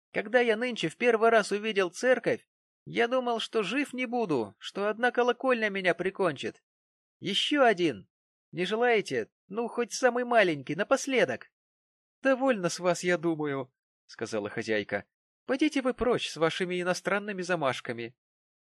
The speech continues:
«Какие же они иностранные, Господь с вами!»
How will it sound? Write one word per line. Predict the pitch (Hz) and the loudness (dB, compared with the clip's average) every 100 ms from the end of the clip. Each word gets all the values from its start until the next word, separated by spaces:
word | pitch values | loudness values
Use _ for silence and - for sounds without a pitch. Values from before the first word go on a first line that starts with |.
| _ | _
«Какие | 294 269 - 269 226 | -4 -4 -2 -2 -2
же | 202 226 | 2 4
они | 226 220 220 | 4 0 -2
иностранные, | 233 233 - 247 214 170 156 160 | 0 0 2 4 4 4 0 4
Господь | 247 - 285 269 | 2 2 -4 -4
с | 240 | 0
вами!» | 240 208 139 98 | 2 2 2 -2